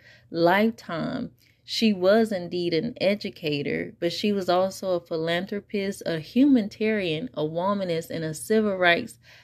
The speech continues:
activist. So she did so many things. She was born July tenth, eighteen seventy-five in Maysville, South Carolina. She died May eighteen,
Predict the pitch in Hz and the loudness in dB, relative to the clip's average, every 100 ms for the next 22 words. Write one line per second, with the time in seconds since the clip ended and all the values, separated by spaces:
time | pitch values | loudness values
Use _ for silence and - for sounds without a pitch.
0 | _ _ 165 170 - 156 - 101 - - | _ _ 4 4 2 -8 -6 -6 -8 -4
1 | 175 170 233 226 208 208 185 - - 214 | -4 -2 -2 0 2 0 0 -6 0 2
2 | 220 208 180 170 170 - 156 151 165 180 | 4 2 -2 -4 -6 -4 -4 -4 -6 -12
3 | - - - - - 220 214 196 175 180 | -18 -20 -20 -10 0 4 4 2 -2 0
4 | 190 190 175 175 170 170 180 180 208 196 | 0 -2 -2 0 4 4 4 -2 -8 -8
5 | 196 214 - 185 - - 202 190 185 170 | -8 -8 -4 -4 -4 -10 -10 -8 -4 -2
6 | 175 185 208 - 160 156 151 165 - 165 | -2 -2 -6 -4 -2 0 0 -2 -6 -4
7 | 160 165 190 214 - 156 151 156 - 165 | 0 2 2 0 -2 0 2 0 -2 -2
8 | 185 - 208 214 214 156 151 165 190 - | -2 -6 -4 -2 -2 -2 -2 -4 -8 -12
9 | - _ - 208 180 180 196 - 175 190 | -20 _ -6 -2 0 0 0 -2 -2 -2
10 | 220 220 233 240 - 208 196 190 190 | -2 -2 -4 -6 -10 -10 -8 -10 -12